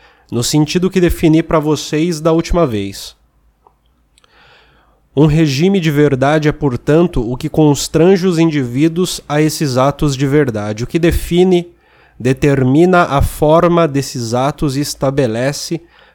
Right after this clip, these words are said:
para esses atos condições de efetivação e efeitos específicos. Em linhas gerais, podemos dizer, um regime de verdade é o que determina as obrigações dos indivíduos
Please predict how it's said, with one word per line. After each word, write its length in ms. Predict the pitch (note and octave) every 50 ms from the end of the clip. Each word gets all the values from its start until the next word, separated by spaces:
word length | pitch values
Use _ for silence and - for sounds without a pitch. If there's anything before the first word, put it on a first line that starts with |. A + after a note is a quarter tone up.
| _ -
para 240 | A2+ A#2 A#2+ A#2+
esses 380 | B2+ C3 B2+ - C#3+ C3 A2+ A#2
atos 360 | B2+ C3 D3+ - - D#3 -
condições 800 | - - E3 D#3+ D#3 D3 D3 C#3 - - - D#3 E3 F#3 F3+ D#3
de 120 | C3+ C#3+ D#3+
efetivação 880 | D3+ - - D#3+ - - - C#3 C3 B2+ B2 - - - E3+ E3+ E3+ F3
e 80 | E3
efeitos 540 | D3+ C#3+ - - D3+ D#3 D#3+ - - D#3+ D3+
específicos. 1080 | D#3+ D#3 - - - F3+ D3+ - - - B2+ A#2 - - E2+ - - - - - - _ _ _ _ _ _ _ - - - _ _ _ _ _ _ _ _ _ _ _ _ -
Em 160 | C3 C3+ D3
linhas 260 | E3 E3+ F3 E3+ D#3
gerais, 480 | D3+ E3 D#3+ D3 D3 D#3 F3 F#3+ F#3 -
podemos 440 | - F3+ E3+ D#3+ D#3+ D#3 D#3 D3
dizer, 520 | C3 C#3+ D#3+ C#3+ B2 A2+ A2+ A2 G#2 A2+ B2+ - _
um 120 | - E3 E3
regime 540 | C#3+ D#3+ D#3+ D#3 C#3+ C#3 C#3+ F#3+ G#3 G#3
de 120 | F#3 D#3 D#3+
verdade 720 | C#3 C#3 C#3 B2 A#2 A2 A2 A#2 B2+ D3 D3+ C3 A2+ A2 -
é 120 | - C3
o 100 | C#3+ D#3
que 160 | D3+ - - D3+
determina 960 | D3 E3 E3 - - E3 E3 D3+ C#3+ C3+ C3+ D#3 E3+ F3+ F3+ F3 D3 G2+ C3+
as 200 | C#3+ - - - - _
obrigações 1040 | - F#3+ G#3 F#3+ F#3+ G3 F#3+ D#3+ E3+ D#3+ D3+ - - - D#3 D#3+ E3+ F#3+ F3+ D#3+ D3+
dos 240 | D#3 E3 E3 D3 C#3
indivíduos 880 | D3+ D#3 C#3+ C#3 C3 A2+ A2+ B2+ C#3 D#3 D#3+ D#3+ F3+ E3+ - - -